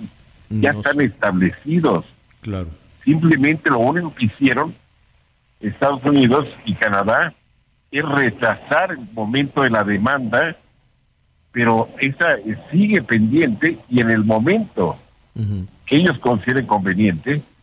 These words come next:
Speaker 1: la van a lanzar y en el mo-, y en ese momento no vamos a tener ninguna opción. Veamos
Speaker 2: Bien.
Speaker 1: una condición que es muy importante.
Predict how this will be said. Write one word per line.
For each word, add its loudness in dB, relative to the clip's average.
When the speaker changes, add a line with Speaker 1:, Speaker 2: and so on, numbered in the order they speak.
Speaker 1:
la -2
van 0
a 2
lanzar -2
y -4
en 0
el 4
mo-, 0
y 2
en 2
ese -2
momento 0
no -4
vamos -4
a 0
tener 0
ninguna 0
opción. -4
Veamos 2
Speaker 2:
Bien. 2
Speaker 1:
una 2
condición -2
que -4
es -2
muy 2
importante. -2